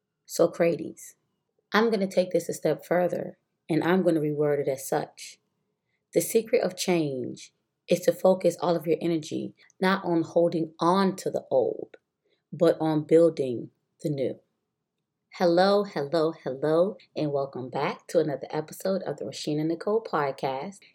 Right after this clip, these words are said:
If you are new here, welcome, and thank you so much for tuning in. And if you are a returning listener,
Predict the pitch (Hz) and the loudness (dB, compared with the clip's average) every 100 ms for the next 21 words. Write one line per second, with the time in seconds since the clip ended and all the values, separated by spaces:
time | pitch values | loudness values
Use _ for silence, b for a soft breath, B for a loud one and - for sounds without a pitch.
0 | _ 185 185 196 196 175 165 165 165 156 | _ 2 2 4 4 2 0 -2 0 2
1 | 160 196 - - 147 131 - 135 165 - | 2 0 -8 -2 -2 -2 -8 -8 -8 -12
2 | _ _ 170 160 147 147 - 147 143 151 | _ _ -8 -2 -2 -2 -6 -4 -4 -6
3 | - 165 180 190 196 165 143 151 - b | -6 -6 -4 -4 -2 -2 -4 -8 -10 b
4 | b _ _ - 175 160 147 156 143 131 | b _ _ -6 -4 -2 -2 2 0 0
5 | 139 - 196 196 156 147 151 151 139 | -6 -4 -2 -2 0 -2 -2 -8 -10